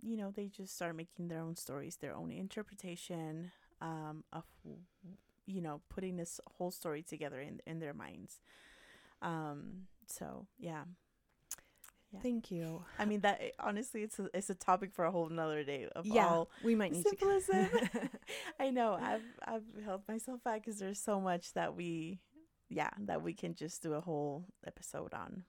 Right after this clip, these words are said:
Speaker 2: Yeah, so if you're
Speaker 1: <laughs>
Speaker 2: curious about that, don't worry, we will address it. Just keep listening. <laughs>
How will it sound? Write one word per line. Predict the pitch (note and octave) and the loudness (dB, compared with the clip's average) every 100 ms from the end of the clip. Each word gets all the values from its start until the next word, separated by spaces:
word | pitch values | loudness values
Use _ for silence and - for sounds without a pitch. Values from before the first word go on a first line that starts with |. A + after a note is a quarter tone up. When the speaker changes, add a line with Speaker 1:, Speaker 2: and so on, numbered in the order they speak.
| - | -2
Speaker 2:
Yeah, | F3+ - E3+ | -2 -2 -6
so | - - | -4 2
if | G3 - | 2 6
you're | G3 | 4
Speaker 1:
<laughs> | - G3+ | 4 -2
Speaker 2:
curious | G3+ F#3+ F3+ F#3 | 2 2 2 0
about | E3 D#3+ - | 0 -4 -2
that, | D3+ D3 - | -2 -2 -2
don't | E3+ F#3 - | -2 -2 0
worry, | D#3+ D#3 D#3 | 0 0 0
we | D3+ D#3 | 2 2
will | D3 - - | 2 0 0
address | - - - - - | -2 -2 -4 -2 -2
it. | C#2+ - | -4 -6
Just | - - | -6 -6
keep | - D#3 - | -4 -4 -4
listening. | - - - A3+ A#3+ - - | -6 -6 -4 10 10 10 8
<laughs> | B3+ | 8